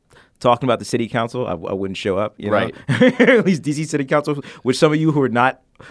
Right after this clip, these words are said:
Speaker 1: anywhere remotely near here don't give a damn about D C city council, but I gu-,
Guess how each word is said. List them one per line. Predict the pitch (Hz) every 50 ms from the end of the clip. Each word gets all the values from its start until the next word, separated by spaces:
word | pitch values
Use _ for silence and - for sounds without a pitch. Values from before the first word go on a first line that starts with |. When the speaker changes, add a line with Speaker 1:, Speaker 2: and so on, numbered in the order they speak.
| - _ _ _ -
Speaker 1:
anywhere | 143 147 147 139 143 139 139
remotely | 131 120 127 127 135 131 131 131
near | 123 127 135 135
here | 135 135 135 143 139 -
don't | - - 123 123 127 110
give | 120 117
a |
damn | 98 117 120 120 120
about | 113 110 107 101
D | 113 117
C | 113 120 113
city | - 120 113 107
council, | 101 117 110 120 - 139
but | 113 98 104 - -
I | 95 101
gu-, | 101 101 107